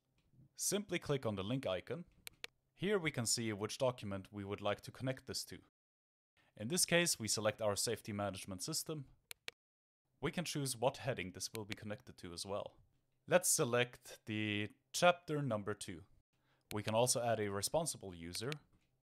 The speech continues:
This means that this user will be notified whenever there are changes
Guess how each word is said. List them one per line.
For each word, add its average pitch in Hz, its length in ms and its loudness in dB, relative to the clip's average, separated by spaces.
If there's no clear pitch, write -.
This 185 200 2
means 127 280 2
that 123 140 0
this 151 200 0
user 110 400 -4
will 143 120 -2
be 127 120 -4
notified 101 760 0
whenever 110 340 0
there 98 220 2
are 92 100 4
changes 95 680 -2